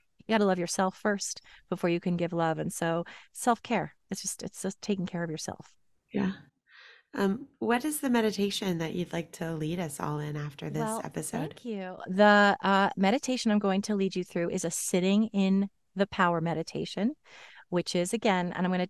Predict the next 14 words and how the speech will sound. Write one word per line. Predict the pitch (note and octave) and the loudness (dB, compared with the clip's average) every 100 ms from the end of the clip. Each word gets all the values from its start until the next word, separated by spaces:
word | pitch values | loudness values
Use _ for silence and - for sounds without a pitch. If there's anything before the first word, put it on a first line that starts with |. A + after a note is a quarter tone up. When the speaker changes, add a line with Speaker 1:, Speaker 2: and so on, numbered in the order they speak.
| - | -2
Speaker 1:
tell | G3+ | 2
you | G#3 F#3 | 4 4
this, | F3+ | 2
that's | - - | -2 -4
important. | F3+ - F#3+ - - - - - - - - _ _ _ _ - - _ _ _ _ - | -4 0 0 0 -6 -12 -14 -14 -14 -18 -20 _ _ _ _ -20 -20 _ _ _ _ -18
Sitting | - - A3 B3+ | 0 6 8 8
in | |
the | C4 | 6
power | A#3 A3+ G3+ F#3+ F#3+ G3+ _ _ _ _ _ _ _ _ _ _ _ - | 4 6 6 6 2 -2 _ _ _ _ _ _ _ _ _ _ _ 2
while | E3 F3+ | 6 8
you're | G#3+ | 8
in | G#3+ | 6
this | G#3 - | 4 2
meditation, | F#3 F3+ - F3 - E3+ E3+ | 0 0 0 -2 0 -2 -2